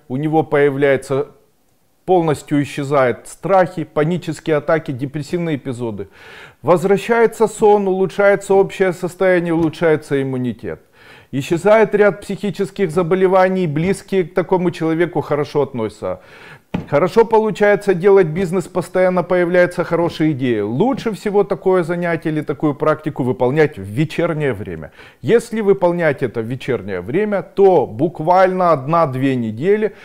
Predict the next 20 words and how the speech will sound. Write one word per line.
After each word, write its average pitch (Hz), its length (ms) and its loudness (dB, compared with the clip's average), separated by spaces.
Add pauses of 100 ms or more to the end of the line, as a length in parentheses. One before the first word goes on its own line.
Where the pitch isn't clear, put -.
(140)
и 139 240 0
улучшится 143 760 -4
общее 131 340 -2
самочувствие. 113 760 -10
Несколько 147 480 -4
слов, 165 360 -2
раз 127 200 -4
уже 123 200 -6
г-, 127 240 -4
заговорили 135 600 -2
и 147 160 -4
об 139 220 4
этом. 104 420 -4 (680)
Если 196 480 0
человек 180 680 0 (800)
дует 135 720 2
в 120 60 -6
верхнюю 165 1080 2 (260)
точку 147 420 -2
сборки, 123 640 -2